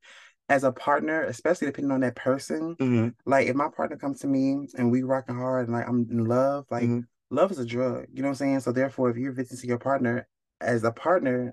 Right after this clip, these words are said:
Speaker 1: them loving you and caring about you, they're gonna want to help you in that situation. And they're gonna try to find some kind of solution for that situation 'cause they love you, they fuck with you. As your partner, it's more so like, okay, well,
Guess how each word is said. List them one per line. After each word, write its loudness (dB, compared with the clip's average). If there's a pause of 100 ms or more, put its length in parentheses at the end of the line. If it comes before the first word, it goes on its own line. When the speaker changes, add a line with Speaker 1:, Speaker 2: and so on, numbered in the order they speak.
(100)
Speaker 1:
them 2
loving 2
you 0
and -2
caring -6
about -4
you, 0 (360)
they're 2
gonna 2 (200)
want 0
to -4
help 0
you 0
in 2
that 0
situation. -6 (300)
And 4
they're 4
gonna 2
try -2
to -4
find -4
some -4
kind -4
of -4
solution -2
for -2
that -4
situation -6
'cause -6
they 0
love -2
you, -2
they -4
fuck -6
with -10
you. -14 (280)
As 0
your 4
partner, 0
it's -4
more 2
so -4
like, -2
okay, -6
well, -4